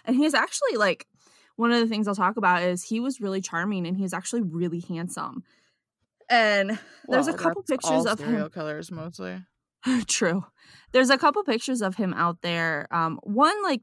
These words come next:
Speaker 1: the most common picture of him, he's, like, got a big old mustache. I'm not a big mustache fan, so for me, it's like, meh.
Speaker 2: And his little bowler hat.
Speaker 1: Yeah, yeah, yeah. But then there's another one of 'em where it's like,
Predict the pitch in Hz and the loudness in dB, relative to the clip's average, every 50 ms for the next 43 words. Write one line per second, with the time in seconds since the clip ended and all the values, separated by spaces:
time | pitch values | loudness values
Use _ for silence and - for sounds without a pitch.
0 | _ - 220 208 214 214 233 - - - 208 185 185 190 190 185 226 208 196 - | _ 0 2 2 2 2 0 -2 -2 -2 0 0 2 0 0 -2 -4 -4 -6 -4
1 | 220 208 196 202 226 202 202 208 208 208 185 - 180 170 160 160 - _ _ _ | -4 -4 -4 -4 -2 -2 0 0 0 -2 -2 -2 -2 -4 -4 -4 -8 _ _ _
2 | _ _ _ _ _ _ 202 202 196 180 - 190 185 190 185 185 180 175 170 170 | _ _ _ _ _ _ 0 2 2 2 2 2 4 4 4 4 4 4 2 2
3 | 175 - - 185 170 170 170 180 - 185 185 185 180 175 170 165 - 175 165 170 | 0 0 0 2 4 4 4 2 0 0 0 0 0 0 0 -2 -4 -4 -2 -2
4 | 170 165 175 - - 180 170 180 - - - 185 180 180 180 - 190 175 - 160 | -2 -2 -4 -4 -2 -2 -2 -2 -4 -6 -4 -4 -2 -2 -2 -2 -4 -6 -6 -6
5 | 156 165 170 165 165 - 185 202 240 - 427 415 381 370 359 311 - _ _ _ | -8 -6 -6 -6 -8 -8 -10 -12 -12 -10 -10 -8 -6 -6 -6 -6 -8 _ _ _
6 | _ _ _ _ _ _ _ - - - 208 208 214 208 196 - 214 208 202 208 | _ _ _ _ _ _ _ -20 -16 -12 -10 -8 -8 -8 -6 -4 -2 0 0 0
7 | 208 208 _ _ - 240 214 202 196 190 190 190 190 190 190 214 214 220 233 208 | -2 -6 _ _ -2 0 0 0 0 -2 -4 -4 -4 -4 -4 -6 -6 -6 -6 -6
8 | 202 202 202 202 - - - 233 _ _ _ _ _ _ _ _ _ _ _ _ | -6 -6 -8 -10 -12 -14 -18 -20 _ _ _ _ _ _ _ _ _ _ _ _
9 | - 226 233 226 220 214 196 180 175 185 185 180 175 170 160 160 175 - _ _ | 0 2 4 6 6 8 6 6 6 4 4 4 4 2 2 0 -2 -4 _ _
10 | _ _ _ _ _ _ _ _ _ _ _ _ _ _ _ _ - 240 196 226 | _ _ _ _ _ _ _ _ _ _ _ _ _ _ _ _ -2 0 2 4
11 | 226 220 220 220 220 220 208 208 202 196 202 208 208 196 190 175 170 160 170 170 | 4 4 4 4 2 2 2 4 4 4 4 4 4 2 2 0 0 -2 -4 -4
12 | 175 170 165 160 170 - - 175 170 165 165 165 - | -4 -4 -4 -6 -6 -6 -6 -4 -2 -2 -4 -6 -8